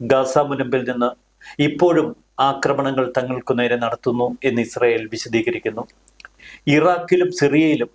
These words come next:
രണ്ട് കേന്ദ്രങ്ങളിൽ നിന്നുള്ള സായുധ മിലിഷ്യകൾ, ആ, ഇസ്ലാമിക് മിലിഷ്യകൾ, അവരെ പിന്തുണയ്ക്കുന്നത് ഇറാനാണ്. ഇറാൻ സായുധ സംഘങ്ങൾ എന്നാണ് അവർ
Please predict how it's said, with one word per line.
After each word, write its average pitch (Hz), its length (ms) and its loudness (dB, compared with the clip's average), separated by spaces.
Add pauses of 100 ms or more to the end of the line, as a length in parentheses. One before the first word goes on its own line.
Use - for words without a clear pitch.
(100)
രണ്ട് 147 320 2
കേന്ദ്രങ്ങളിൽ 131 560 -2
നിന്നുള്ള 120 720 -2
സായുധ 143 500 2
മിലിഷ്യകൾ, 131 680 -2 (200)
ആ, 117 380 2 (400)
ഇസ്ലാമിക് 147 680 0
മിലിഷ്യകൾ, 123 500 0 (440)
അവരെ 131 180 2
പിന്തുണയ്ക്കുന്നത് 139 760 2
ഇറാനാണ്. 123 440 0 (180)
ഇറാൻ 147 380 2
സായുധ 139 380 0
സംഘങ്ങൾ 131 460 0
എന്നാണ് 120 240 0
അവർ 117 160 -2